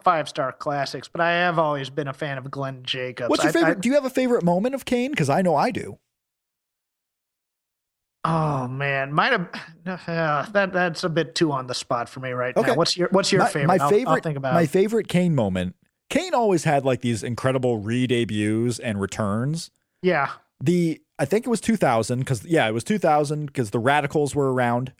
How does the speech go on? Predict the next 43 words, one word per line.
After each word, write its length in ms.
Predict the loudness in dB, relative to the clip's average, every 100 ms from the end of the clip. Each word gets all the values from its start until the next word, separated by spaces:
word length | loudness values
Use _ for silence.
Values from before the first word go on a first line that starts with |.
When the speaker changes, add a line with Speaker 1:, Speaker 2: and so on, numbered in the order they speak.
| _ _ _ _ _ _ _ -2
Speaker 2:
Um, 480 | 0 0 -2 -6 -14 _ _ _ _ _ _ _ _ _ _ _ -2
there 260 | 2 2
was 160 | 2 2
this, 320 | 0 -2 -6 -2
like, 160 | -2 0
ten-man 640 | 0 0 2 0 2 0
tag 520 | 0 2 2 0 -2
main 180 | 0 0
event 220 | 0 0
of 100 | 0
Raw 340 | 0 0 -2 -8 _ _ _ _ _ 0
that 60 |
had 140 | 0 2
all 240 | 4 2
the 80 | 2
people. 300 | -2 -2 0
Mick 220 | 0 -2
Foley, 480 | 0 2 2 2 2
The 100 | 2
Rock 300 | 2 2 0
was 140 | -4 -2
in 120 | 0
it. 160 | 0
I 40 | 0
believe 280 | 0 2 2
Austin 380 | -2 -4 -6
was 140 | -6 -6
in 140 | -4
it. 220 | -2 -4 -4
You 60 |
know, 180 | -4 -6 -6
Dean 260 | -2 0 0
Malenko 560 | 2 0 2 2 2 0
and 60 |
the 40 | 2
Radicals, 560 | 2 0 0 0 0
and 100 | -4
Stephanie 340 | -2 0 0 -4
McMahon 500 | -2 0 0 0 -2
was 140 | -2 2
out 240 | 0 2
there 260 | 2 2 0
ringside. 840 | -2 -4 0 2 2 2 0